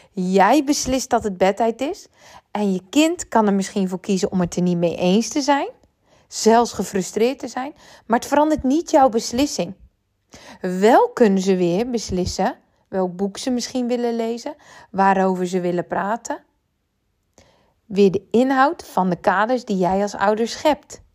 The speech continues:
Jij creëert de kaders, zij creëren of ze het daarmee eens zijn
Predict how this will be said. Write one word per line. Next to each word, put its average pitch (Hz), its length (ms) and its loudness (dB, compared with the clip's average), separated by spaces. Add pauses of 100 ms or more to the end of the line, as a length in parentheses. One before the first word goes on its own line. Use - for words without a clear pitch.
(360)
Jij 190 640 2
creëert 330 380 0
de 349 60 -2
kaders, 262 500 -2 (500)
zij 185 720 0 (140)
creëren 254 540 0
of 226 140 -2
ze - 120 0
het 226 120 -2
daarmee 214 320 2
eens 196 340 -2
zijn 190 440 -4